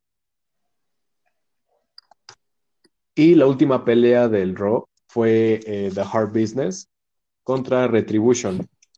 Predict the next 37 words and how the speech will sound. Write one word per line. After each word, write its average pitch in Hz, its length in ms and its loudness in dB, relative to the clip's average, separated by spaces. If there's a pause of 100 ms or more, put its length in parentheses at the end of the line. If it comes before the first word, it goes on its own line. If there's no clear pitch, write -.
(340)
Y, - 80 -12
pues, 110 180 -4
bueno, 139 240 2
esta 139 200 -2
fue 113 140 0
la 110 160 0
primera 107 380 -4
lucha, 104 600 -4 (280)
pues, 98 160 -16
formal 120 680 -6
del 98 300 -8
equipo 104 360 -6
de 95 200 -4
Retribution 107 920 -6
y, 95 360 -8 (720)
pues, 139 160 -2
a 143 60 0
muchos 151 260 -2
nos, 107 300 -4
nos 110 200 -6
emocionó 110 400 -4
mucho 113 260 -4
ver 113 140 0
esta 110 200 -6
pelea 101 300 -6
porque, 98 300 -10
pues, - 480 -18 (960)
literal 110 380 -2
era 104 260 0
Hard 104 260 -4
Business, 107 580 -8 (260)
uno 107 140 -4
de 101 80 -2
los 95 140 -6
equipos 101 300 -8
más 104 180 -4
dominantes 101 720 -6